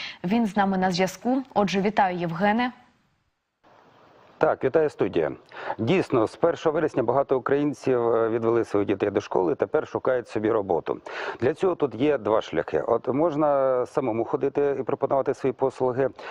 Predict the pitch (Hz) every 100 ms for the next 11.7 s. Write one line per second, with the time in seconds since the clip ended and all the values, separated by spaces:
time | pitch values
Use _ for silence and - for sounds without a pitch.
0 | - - 143 175 143 - 151 147 135 139
1 | 127 - 120 139 123 120 - 82 67 -
2 | 80 104 143 127 120 147 165 - 139 127
3 | 123 - 120 - 151 151 151 139 120 107
4 | 110 101 - 107 104 - 117 110 90 85
5 | 117 160 160 139 120 147 151 147 - 127
6 | 135 - 131 120 131 123 117 104 98 78
7 | - - - - - - - - - 123
8 | 160 196 165 156 139 143 - 123 131 156
9 | 151 135 127 110 - 107 - 127 - -
10 | 113 113 110 127 131 - 117 - 110 95
11 | - 120 107 98 107 101